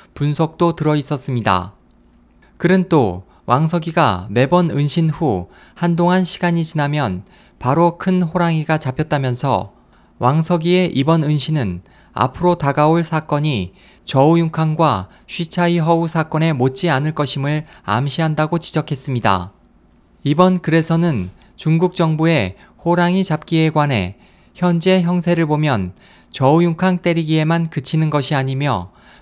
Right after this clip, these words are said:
반부패 운동은 앞으로 계속될 것으로 전망했습니다. 또 지난 십일 일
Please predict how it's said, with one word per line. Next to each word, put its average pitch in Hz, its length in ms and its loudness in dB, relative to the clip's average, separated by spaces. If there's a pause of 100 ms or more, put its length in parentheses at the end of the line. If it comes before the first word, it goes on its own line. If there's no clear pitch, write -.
반부패 151 520 0
운동은 156 580 2 (300)
앞으로 170 500 0
계속될 156 500 -2
것으로 160 360 -2
전망했습니다. 131 960 -2 (720)
또 117 380 2
지난 175 320 2
십일 165 320 -2
일 98 280 0